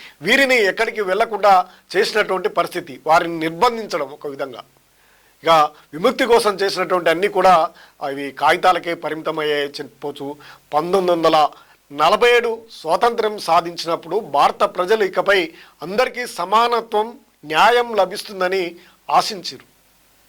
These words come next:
ముఖ్యంగా బ్రిటిష్ పాలనలో అన్యాయంగా క్రిమినల్ ట్రైబ్స్గా ముద్రపడ్డటువంటి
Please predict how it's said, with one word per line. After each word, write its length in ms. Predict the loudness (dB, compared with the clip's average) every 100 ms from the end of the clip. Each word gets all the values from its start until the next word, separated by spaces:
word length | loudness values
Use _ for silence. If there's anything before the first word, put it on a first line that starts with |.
| _ _ -20
ముఖ్యంగా 520 | -4 -2 4 2 2 -8 _ _
బ్రిటిష్ 420 | -10 -4 -2 -4 0
పాలనలో 460 | 2 2 -2 0 0
అన్యాయంగా 600 | 0 0 2 2 2 2
క్రిమినల్ 500 | 0 -4 0 0 0
ట్రైబ్స్గా 540 | 0 0 0 0 2
ముద్రపడ్డటువంటి 960 | 2 -4 -2 -2 -4 -4 -6 -4 -6